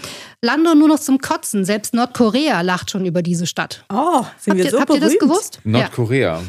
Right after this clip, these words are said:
Speaker 1: Nordkorea.
Speaker 2: <laughs>
Speaker 1: „Ist das peinlich? Ein Nachtbürgermeister.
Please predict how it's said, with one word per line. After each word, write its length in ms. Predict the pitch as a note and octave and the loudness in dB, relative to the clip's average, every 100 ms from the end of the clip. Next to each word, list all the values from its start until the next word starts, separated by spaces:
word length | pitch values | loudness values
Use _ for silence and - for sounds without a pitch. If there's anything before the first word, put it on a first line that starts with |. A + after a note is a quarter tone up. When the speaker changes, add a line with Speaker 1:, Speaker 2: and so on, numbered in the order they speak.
| F#2 | 0
Speaker 1:
Nordkorea. 560 | A#3 B3+ - F#3+ G3 - - - - | 0 0 -2 -6 -8 -12 -18 -16 -8
Speaker 2:
<laughs> 420 | G3 F#3 - D4 B3 | -8 -8 -10 -2 -2
Speaker 1:
„Ist 140 | - | 0
das 140 | C4 | -4
peinlich? 560 | - C#4 D4 G#3 F3+ A#3+ | -4 -2 0 0 0 -2
Ein 160 | G3+ G3+ | 0 2
Nachtbürgermeister. 1120 | B3 - - A3+ G3 F#3 F3 F3+ - - | 0 -4 0 2 2 0 0 -2 -4 -2